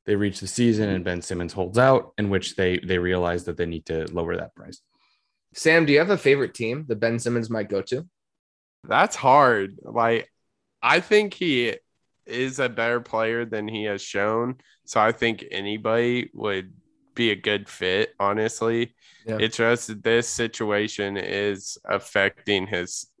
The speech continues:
Speaker 3: uh, stock for sure. So
Speaker 2: Yeah.
Speaker 3: it'll be interesting.
Speaker 2: Definitely.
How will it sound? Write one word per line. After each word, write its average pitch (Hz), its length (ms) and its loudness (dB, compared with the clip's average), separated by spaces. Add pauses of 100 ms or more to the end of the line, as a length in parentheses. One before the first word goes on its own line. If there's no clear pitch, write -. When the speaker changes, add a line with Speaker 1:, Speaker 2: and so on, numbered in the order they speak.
Speaker 3:
uh, - 260 -4
stock - 640 -4 (320)
for - 160 -8
sure. - 460 -6 (320)
So - 180 -6
Speaker 2:
Yeah. 95 180 4
Speaker 3:
it'll 120 140 4
be 151 220 6
interesting. 101 680 0 (720)
Speaker 2:
Definitely. 104 440 -4